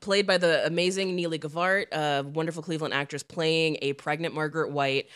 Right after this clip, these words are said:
uh, throwing herself over and over down the stairs trying to force an abortion,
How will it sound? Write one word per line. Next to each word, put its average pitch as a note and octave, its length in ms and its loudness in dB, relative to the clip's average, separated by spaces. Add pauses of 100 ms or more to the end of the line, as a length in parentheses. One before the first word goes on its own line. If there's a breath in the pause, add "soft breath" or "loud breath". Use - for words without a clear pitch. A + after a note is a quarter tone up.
(300 loud breath)
uh, C#3 100 0
throwing F#3+ 380 4
herself F3+ 420 2
over D#3+ 300 4
and D#3+ 100 2
over D3 300 0
down C#3+ 260 2
the C#3+ 80 -4
stairs C3+ 480 -2
trying C3+ 440 0
to C3+ 340 -4
force D3 340 -4
an C3+ 80 -2
abortion, B2 580 -6